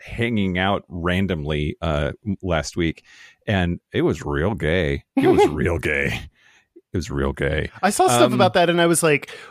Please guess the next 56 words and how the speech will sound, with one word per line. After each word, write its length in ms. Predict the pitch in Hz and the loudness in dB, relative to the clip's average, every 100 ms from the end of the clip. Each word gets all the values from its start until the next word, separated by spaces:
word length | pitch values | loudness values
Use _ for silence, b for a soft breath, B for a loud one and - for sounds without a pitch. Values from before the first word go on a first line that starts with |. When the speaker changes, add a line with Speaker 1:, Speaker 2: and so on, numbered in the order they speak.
| B _ _ _ | B _ _ _
Speaker 2:
why 220 | - 175 | 0 2
do 100 | 233 | 4
I 100 | 233 | 2
feel 280 | - 190 190 | 0 0 0
left? 280 | 170 165 - | 2 0 0
Like, 240 | 175 180 165 | 0 2 2
I 40 | |
don't 200 | 202 196 | 2 4
know 120 | 180 | 4
what 160 | 185 151 | 2 0
happened. 560 | - 233 - 170 151 135 | 0 0 2 2 2 2
There 160 | 170 | 2
was, 200 | 160 147 | 4 2
like, 160 | 165 160 | 2 2
I 20 | |
was 100 | 147 | 0
trying 180 | - 185 | 2 0
to 60 | |
piece 300 | 175 - 196 | 0 -4 -4
together 420 | - 151 170 180 151 | -6 0 2 4 2
who 180 | 196 | 2
was 240 | 196 175 151 | 2 0 0
what, 260 | 151 180 | -2 -2
and 240 | 170 156 147 | -2 -6 -2
I 80 | 170 | 0
was 120 | 156 | 0
like, 180 | 139 - | -4 -4
"What, 180 | - - _ - | -6 -6 _ -4
what, 180 | 214 240 | -2 -2
if, 220 | 170 185 | -4 -4
what 200 | 190 208 | -2 -2
thing 280 | - 247 294 | -2 0 2
did 200 | 240 185 | 0 0
y'all 180 | 170 151 | 0 0
do?" 380 | 143 139 131 139 B B B - | 2 2 2 0 B B B -6
But 160 | 131 127 | -4 0
yeah, 300 | 131 123 117 _ 156 123 | 0 0 -2 _ -16 -12
I'm 180 | 117 - _ _ _ - | -12 -14 _ _ _ -6
trying 220 | 135 120 | -2 0
to 60 | 120 | 0
get 200 | 120 156 | -2 0
Speaker 1:
Yeah, 60 | |
Speaker 2:
myself 120 | 156 185 | 2 2
Speaker 1:
mostly, 240 | 208 180 | 2 -2
Speaker 2:
back 100 | 123 - _ _ _ | -4 -8 _ _ _
into 220 | 127 131 | -8 -6
Discord. 340 | - 127 - 156 | -8 -10 -4 -2
Speaker 1:
mostly 220 | 165 165 | 0 -2
just 180 | 139 - | -2 0
brazenly 420 | 113 110 104 92 | 0 2 0 0
hit 140 | 101 | 0
on 140 | 107 87 | 0 -2
each 200 | 78 90 | -2 -2
other 200 | 85 82 | -2 -4
from 180 | 98 87 | -4 -4
afar. 440 | - 92 85 | -2 -2 -2